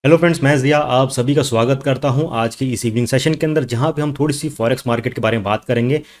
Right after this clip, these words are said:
And in fact, पूरा जो ग्लोबल मार्केट है, थोड़ा सा डगमगा गया है। फॉरेक्स मार्केट में भी जो इंपॉर्टेंट, जो most volatile जो पेयर्स होते हैं, वो भी थोड़ा नीचे आ चुके हैं। स्टॉक मार्केट भी नीचे की तरफ आ चुका है,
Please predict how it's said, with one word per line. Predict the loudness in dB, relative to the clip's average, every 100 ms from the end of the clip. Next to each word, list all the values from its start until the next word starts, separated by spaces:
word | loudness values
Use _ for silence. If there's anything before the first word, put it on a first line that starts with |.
| _ -6
And | -2
in | -2
fact, | 0 -2 -2 -6
पूरा | 0 0
जो | 0
ग्लोबल | -2 0 0
मार्केट | 0 -2 -2 -2
है, | -2
थोड़ा | -2 2 2
सा | 2
डगमगा | 0 -2 0 -2
गया | 0 -4
है। | -8 _ _ -6
फॉरेक्स | -4 -2
मार्केट | -2 -2 -2 -4
में | 0
भी | 0
जो | 2
इंपॉर्टेंट, | 0 0 0 0 0 2
जो | 2 2
most | 0 -2
volatile | 0 -2 0 0
जो | -2
पेयर्स | -2 -2 -2
होते | -2 -2
हैं, |
वो | 0
भी | 2
थोड़ा | 2 2
नीचे | 2 0 0
आ | -2
चुके | -4 -4
हैं। | -2 -2 -6 -14 _ _ -8
स्टॉक | -2 2
मार्केट | 2 0 0
भी | 0
नीचे | 2 2 0
की |
तरफ | 0 -2 -2
आ |
चुका | -2 -2 -2
है, | -2 -4